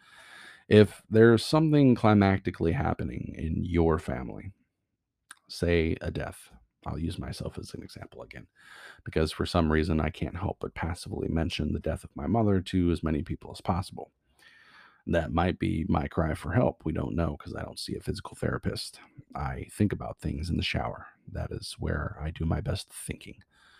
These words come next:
But let's use the death as an example.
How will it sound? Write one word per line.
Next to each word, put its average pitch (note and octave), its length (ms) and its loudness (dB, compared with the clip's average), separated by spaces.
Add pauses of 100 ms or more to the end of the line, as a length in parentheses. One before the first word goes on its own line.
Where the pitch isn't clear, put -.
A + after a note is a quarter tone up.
(720)
But F2+ 380 2 (1500)
let's A#2+ 200 2
use B2 240 10
the G2+ 100 2
death F2+ 260 4
as E2 100 -2
an F2 100 0
example. - 540 -6